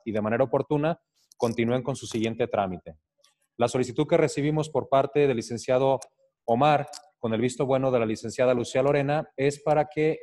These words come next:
emitamos el decreto formal de regularización de dos predios. Un predio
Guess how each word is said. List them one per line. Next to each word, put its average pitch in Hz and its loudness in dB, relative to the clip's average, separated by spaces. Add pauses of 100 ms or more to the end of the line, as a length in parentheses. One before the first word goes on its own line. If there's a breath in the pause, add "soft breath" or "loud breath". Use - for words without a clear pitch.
(320)
emitamos 127 -2
el 127 -2
decreto 135 0
formal 127 0
de 139 0
regularización 127 0
de 113 0
dos 123 2
predios. 147 0 (400)
Un 139 -2
predio 156 4